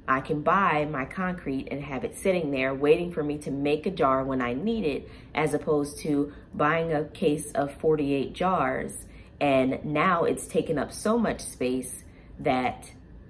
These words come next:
I don't really necessarily have any room. If you're, if you're like me and you're working with a small space, um, I don't really have areas to put extra shelving. I don't have, um, a lot of shelf space to begin with. So the shelf space that I do have,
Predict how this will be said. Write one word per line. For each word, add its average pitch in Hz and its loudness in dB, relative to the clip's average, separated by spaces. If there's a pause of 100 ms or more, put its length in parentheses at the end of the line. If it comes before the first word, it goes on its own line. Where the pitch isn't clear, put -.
I 156 4
don't 156 4
really 151 4
necessarily 139 0
have 131 -2
any 127 -2
room. 139 -2
If - -10
you're, 101 0
if - -4
you're 180 0
like 190 2
me 196 4
and 151 2
you're 151 6
working 156 0
with 143 -2
a 143 -4
small 147 -6
space, - -6 (500)
um, 143 2
I 156 2
don't 170 0
really 165 2
have 160 0 (340)
areas 160 8
to 160 -6
put - -2
extra - -4
shelving. 175 -2
I 143 -6
don't 156 -6
have, 151 -2 (680)
um, 139 2
a 139 0
lot 143 4
of 160 2
shelf 160 -2
space 147 0
to 151 -4
begin 156 0
with. 135 -2
So 135 0
the 139 -6
shelf 165 -2
space 160 2
that 139 0
I 135 -2
do 190 -2
have, 135 -4